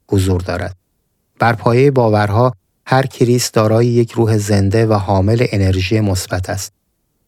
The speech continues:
معمولاً تیغه این خنجرها به صورت موروثی از طریق نسلی به نسل بعدی تحویل داده می‌شود. بر اساس باورهای موجود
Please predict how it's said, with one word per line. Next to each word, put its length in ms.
معمولاً 460
تیغه 300
این 180
خنجرها 600
به 100
صورت 400
موروثی 680
از 180
طریق 360
نسلی 600
به 100
نسل 340
بعدی 380
تحویل 500
داده 240
می‌شود. 540
بر 160
اساس 320
باورهای 640
موجود 520